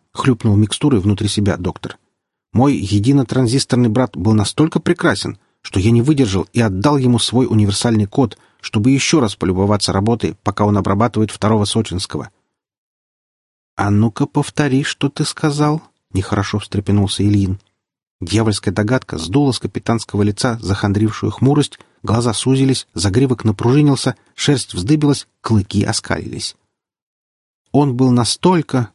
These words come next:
начал Айболит, но его хором перебила Анискина с Сочинским.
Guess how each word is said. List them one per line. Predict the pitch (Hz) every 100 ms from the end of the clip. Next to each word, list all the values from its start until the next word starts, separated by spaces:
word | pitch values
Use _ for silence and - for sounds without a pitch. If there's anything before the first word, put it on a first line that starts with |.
| _
начал | - 90 - -
Айболит, | 80 107 147 -
но | -
его | 90 85
хором | 82 131 131 98
перебила | 90 92 104 76
Анискина | 92 123 - 87
с | -
Сочинским. | 113 - 85 - 98